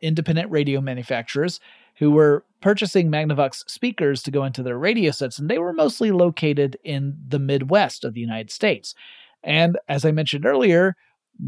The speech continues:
copper cable also primarily was coming out of the Midwest.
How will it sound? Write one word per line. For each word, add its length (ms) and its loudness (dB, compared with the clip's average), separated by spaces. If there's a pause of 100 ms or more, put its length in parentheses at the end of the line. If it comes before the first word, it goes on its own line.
(140)
copper 320 2
cable 440 2
also 540 4 (200)
primarily 480 0
was 160 0
coming 280 2
out 120 2
of 100 2
the 60 -2
Midwest. 640 0